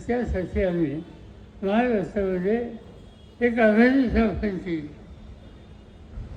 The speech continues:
महाविकास आघाडी. या आघाडीच्या मार्फत महाराष्ट्राच्या कानाकोपऱ्यामध्ये जाऊन लोकांच्यामध्ये जागृती करूया, या आघाडीचा विचार सांगूया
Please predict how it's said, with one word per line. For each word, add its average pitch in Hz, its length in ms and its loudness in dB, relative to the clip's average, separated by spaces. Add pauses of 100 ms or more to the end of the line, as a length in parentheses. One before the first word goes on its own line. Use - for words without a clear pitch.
(280)
महाविकास 214 720 4
आघाडी. 151 1300 -8
या 233 120 8
आघाडीच्या 233 720 2
मार्फत - 1200 -8
महाराष्ट्राच्या 233 840 6
कानाकोपऱ्यामध्ये 214 1200 2
जाऊन 175 320 -2 (720)
लोकांच्यामध्ये 226 880 0
जागृती 214 600 0
करूया, 156 400 -6 (880)
या 233 160 6
आघाडीचा 226 720 4
विचार 233 480 4
सांगूया 160 480 -4